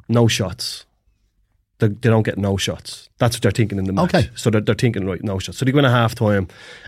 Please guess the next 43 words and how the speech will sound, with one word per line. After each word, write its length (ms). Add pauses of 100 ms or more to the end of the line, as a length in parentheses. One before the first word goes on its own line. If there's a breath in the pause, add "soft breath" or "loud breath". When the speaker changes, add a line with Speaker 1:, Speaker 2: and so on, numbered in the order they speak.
Speaker 1:
and 100
the 120
opposition 400
have 100
had 160
four 240
shots, 480 (360 loud breath)
and 520
two 220
of 20
those 220
are 80
on 80
target. 340 (640 loud breath)
The 80
manager 320
can 160
directly 400
say 220
to 100
them, 240
"Okay, 320
defensively, 540
what's 240
not 140
working? 300
Because 260
look 160
at 80
our, 120
look 200
at 60
our 80
stats." 500 (680 loud breath)
Or 200
it 80
could 180
be, 360
"We 140
wanna 220
get 180
seventeen 520
shots, 680